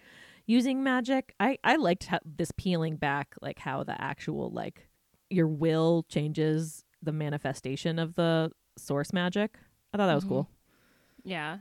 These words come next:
Speaker 2: And it's interesting because, like, I guess it's a way for the author to, like, kind of give us a lot of backstory for how the magical system works without it being, like, it didn't, it also didn't feel like an info dump.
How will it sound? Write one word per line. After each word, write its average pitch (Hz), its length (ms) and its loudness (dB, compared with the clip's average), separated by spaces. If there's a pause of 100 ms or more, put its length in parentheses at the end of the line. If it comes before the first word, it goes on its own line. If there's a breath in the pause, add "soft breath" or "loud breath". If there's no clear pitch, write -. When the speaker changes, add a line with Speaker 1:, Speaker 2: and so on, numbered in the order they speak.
(120)
Speaker 2:
And 247 160 0
it's 240 140 -2
interesting 226 420 -4
because, 196 300 -8
like, - 180 -8 (280 loud breath)
I 190 80 -6
guess 196 200 -2
it's 196 120 -2
a 190 60 0
way 160 260 -4
for 185 160 -6
the 175 280 -4
author 165 540 -6 (240)
to, 170 160 -4
like, 160 180 -8
kind 156 200 -8
of 165 100 -10 (480)
give 175 160 -4
us 175 200 -8 (180)
a 185 80 0
lot 156 320 -2
of 180 400 -8 (580 soft breath)
backstory 285 640 -4
for 170 140 -4
how 165 180 -4
the 160 80 -6
magical 175 360 -6
system 165 440 -8
works 170 320 -8
without 160 440 -4
it 170 160 -6
being, 160 240 -8
like, - 300 -12
it 185 100 -6
didn't, 208 200 0
it 202 140 2
also 196 240 -2
didn't 214 220 -2
feel 180 160 -6
like 165 160 -6
an 190 100 -6
info 165 360 -8
dump. 170 360 -8